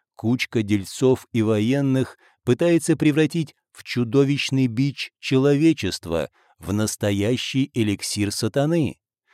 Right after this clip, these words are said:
Пусть не думают господин Падрелли и господа офицеры из Б Д К, что народ Аржантеи позволит им выполнить свой дьявольский план. Пусть не думают господин Падрелли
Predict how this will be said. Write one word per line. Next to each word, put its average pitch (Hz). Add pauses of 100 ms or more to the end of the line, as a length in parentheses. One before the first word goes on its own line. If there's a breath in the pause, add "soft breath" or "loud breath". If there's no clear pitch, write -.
(320 soft breath)
Пусть 123
не 175
думают 165
господин 143
Падрелли 131
и 131
господа 135
офицеры 139
из 120
Б 107
Д 101
К, 127 (200 loud breath)
что -
народ 110
Аржантеи 117
позволит 123
им 135
выполнить 135
свой 123
дьявольский 120
план. 156 (340 soft breath)
Пусть 101
не 107
думают 123
господин 113
Падрелли 98